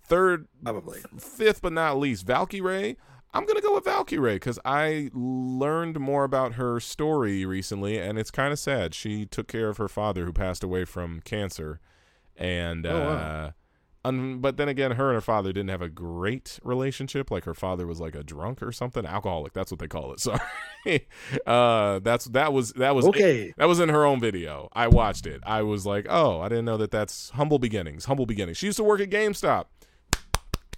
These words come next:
Speaker 1: Shout out to working in the game, gaming scene and being a gaming content creator. Also, she's the most,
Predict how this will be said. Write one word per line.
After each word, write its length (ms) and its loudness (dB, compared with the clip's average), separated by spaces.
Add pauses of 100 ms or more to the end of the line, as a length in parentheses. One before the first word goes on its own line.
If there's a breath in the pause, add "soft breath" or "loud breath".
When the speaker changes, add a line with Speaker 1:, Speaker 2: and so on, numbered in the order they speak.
(360)
Speaker 1:
Shout 280 2
out 240 -4
to 100 -4
working 540 2
in 220 4
the 60 4
game, 380 2
gaming 460 0
scene 440 -2
and 280 -2
being 400 -4 (360)
a 120 -8
gaming 320 -2
content 340 -6
creator. 260 -2
Also, 280 0
she's 220 -4
the 100 -2
most, 340 -4